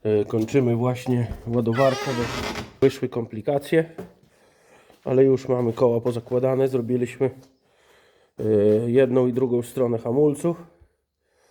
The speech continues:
E, tam poszły nowe, na tamte koło nowe okładziny, łożysko, uszczelniacze, bo tam nie było łożyska.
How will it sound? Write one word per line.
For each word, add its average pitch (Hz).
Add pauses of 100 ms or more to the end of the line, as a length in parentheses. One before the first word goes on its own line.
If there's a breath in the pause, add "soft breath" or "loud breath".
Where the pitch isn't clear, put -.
(800)
E, 123
tam 127
poszły 123
nowe, 127
na 123
tamte 123
koło 123
nowe 123
okładziny, 127
łożysko, 131
uszczelniacze, 135
bo 120
tam 127
nie 127
było 123
łożyska. 135